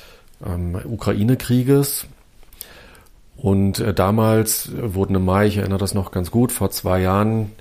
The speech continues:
dieses L-N-G-Beschleunigungsgesetz, ähm, konstruiert, ähm, zur vollkommenen Außerkraftsetzung aller Gesetzgebung, die wir so kannten, also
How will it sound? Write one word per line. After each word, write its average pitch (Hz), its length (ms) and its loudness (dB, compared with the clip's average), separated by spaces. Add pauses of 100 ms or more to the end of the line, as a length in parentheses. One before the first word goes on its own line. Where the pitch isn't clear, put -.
(520)
dieses 90 200 -2
L-N-G-Beschleunigungsgesetz, 98 1800 0 (160)
ähm, 87 380 -2 (180)
konstruiert, 104 880 0 (1040)
ähm, 101 420 2 (600)
zur 101 580 4 (320)
vollkommenen 110 720 0
Außerkraftsetzung 101 1300 -2
aller 107 380 0
Gesetzgebung, 95 1500 -2
die 90 160 -2
wir 95 100 2
so 92 500 0
kannten, 92 360 -4
also 87 280 -6